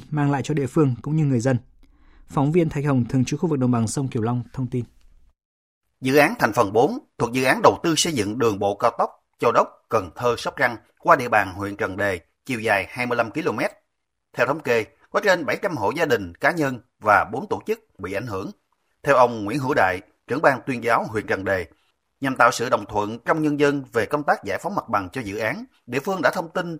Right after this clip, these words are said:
Speaker 2: trên cổng thông tin điện tử huyện, lồng ghép vào các buổi biểu diễn, tuyên truyền lưu động, sử dụng kênh thông tin,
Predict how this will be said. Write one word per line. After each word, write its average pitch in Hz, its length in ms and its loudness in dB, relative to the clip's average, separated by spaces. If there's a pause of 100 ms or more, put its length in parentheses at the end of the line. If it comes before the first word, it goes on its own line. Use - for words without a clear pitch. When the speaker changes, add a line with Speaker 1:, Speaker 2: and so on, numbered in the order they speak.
Speaker 2:
trên 165 200 2
cổng - 240 -6
thông 143 140 -4
tin 127 180 -4
điện 98 140 -10
tử 92 220 -4
huyện, 98 300 -6 (420)
lồng 110 260 0
ghép 196 300 -2
vào 101 300 8
các - 140 -6
buổi 104 200 -6
biểu 107 180 -6
diễn, 107 300 -8 (120)
tuyên 170 160 -2
truyền 104 280 0
lưu 151 120 0
động, 95 240 2 (180)
sử - 140 -2
dụng 101 260 -2
kênh 127 220 0
thông 120 160 -6
tin, 120 260 -2